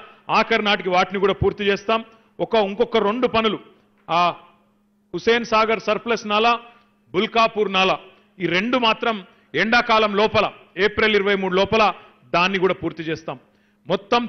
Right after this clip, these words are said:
తొమ్మిది వందల ఎనభై ఐదు కోట్ల రూపాయలతో స్ట్రాటజిక్ నాలా డెవలప్‌మెంట్ ప్రోగ్రామ్ అనే కార్యక్రమం తీసుకున్నాం. ఏ తీరుగనైతే మీ ఎల్బీ నగర్ చౌరస్తాను ఎస్ఆర్డిపి కింద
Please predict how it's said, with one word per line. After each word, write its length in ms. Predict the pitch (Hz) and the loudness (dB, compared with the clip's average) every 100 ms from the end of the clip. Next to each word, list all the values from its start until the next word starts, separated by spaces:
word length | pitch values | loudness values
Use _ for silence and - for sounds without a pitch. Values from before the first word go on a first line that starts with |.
| 233 | -2
తొమ్మిది 360 | 214 240 240 | -2 0 0
వందల 300 | 226 226 240 | 0 0 2
ఎనభై 480 | 233 220 220 220 233 | 2 2 2 2 2
ఐదు 100 | 233 | 0
కోట్ల 420 | 220 - 254 254 | -2 2 2 2
రూపాయలతో 640 | 240 247 233 240 240 247 226 - _ _ | -2 0 0 0 0 -2 -2 -10 _ _
స్ట్రాటజిక్ 480 | - 196 220 214 220 | -2 0 0 -2 -2
నాలా 240 | 208 208 | 0 0
డెవలప్‌మెంట్ 540 | 202 196 208 202 196 151 | 0 0 -2 -4 -10 -4
ప్రోగ్రామ్ 320 | 190 180 190 | -4 -2 -4
అనే 100 | 180 | -4
కార్యక్రమం 440 | 170 175 170 175 | -2 -2 -4 -10
తీసుకున్నాం. 480 | 156 170 - 180 151 - _ _ _ _ | -10 -12 -8 -8 -8 -10 _ _ _ _
ఏ 180 | 143 220 | 2 2
తీరుగనైతే 800 | 226 240 254 262 247 254 247 208 - - _ | 2 0 2 2 2 2 0 0 -10 -20 _
మీ 120 | 170 214 | -4 0
ఎల్బీ 400 | 220 226 226 247 | 2 2 0 -2
నగర్ 240 | 233 233 226 | 0 -2 0
చౌరస్తాను 500 | 226 233 - 240 220 - _ _ _ - | 0 -2 0 -2 -2 -12 _ _ _ -6
ఎస్ఆర్డిపి 800 | 202 - 247 240 185 233 - 233 | -6 0 0 0 0 -4 -2 -4
కింద 220 | 240 | -4